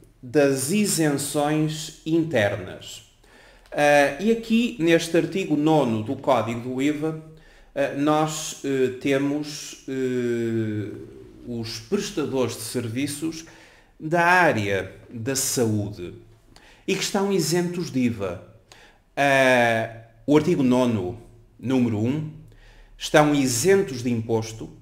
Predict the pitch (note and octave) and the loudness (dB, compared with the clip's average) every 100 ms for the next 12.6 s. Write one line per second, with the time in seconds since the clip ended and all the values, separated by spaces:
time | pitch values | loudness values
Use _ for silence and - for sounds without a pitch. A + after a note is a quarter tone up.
0 | - _ _ _ _ C3 C3 - C4 B3+ | -20 _ _ _ _ -4 -4 2 4 4
1 | - F3+ - G3 F#3+ F3+ D3+ D3+ D#3 C3 | 4 2 2 0 2 2 0 0 -2 -2
2 | B2+ A#2+ G#2+ A2+ A2+ C3+ E3 C#3+ C#3+ C#3 | 0 -2 -2 -6 -4 0 2 2 0 -2
3 | B2+ G#2+ A2 G#2+ D3+ F#3+ F3 C3+ A#2+ - | 0 0 -2 -2 0 0 -2 -4 -4 -4
4 | G#2+ G#2 - B2+ - - - - - C3 | -6 -6 -8 -10 -12 -20 -20 -20 -14 -6
5 | C#3 - G3 G#3+ F#3 D#3 - B2 G#2+ G#2 | -4 -2 -2 -2 -2 -4 -2 -2 -2 -2
6 | G#2 F3+ E3+ D3+ C3+ D3+ - F#3+ - - | -2 0 2 2 2 -2 -4 -6 -6 -14
7 | - _ _ _ - _ _ _ _ _ | -20 _ _ _ -20 _ _ _ _ _
8 | - D3 C#3+ C#3 C3 B2+ D#3+ G3 G3 G3 | -4 2 4 6 6 4 6 6 6 2
9 | F#3 E3+ D#3 C#3+ A#2+ B2 A2 - C3 - | 2 2 2 2 2 0 0 -4 -6 -6
10 | - - _ _ - - G3 - B2+ A2 | -14 -20 _ _ -8 -2 0 4 6 6
11 | G#2+ C#3 - - - _ _ _ - F#3 | 2 -6 -10 -16 -20 _ _ _ 2 2
12 | F3 C#3+ B2+ A#2+ B2+ | 4 2 2 2 -2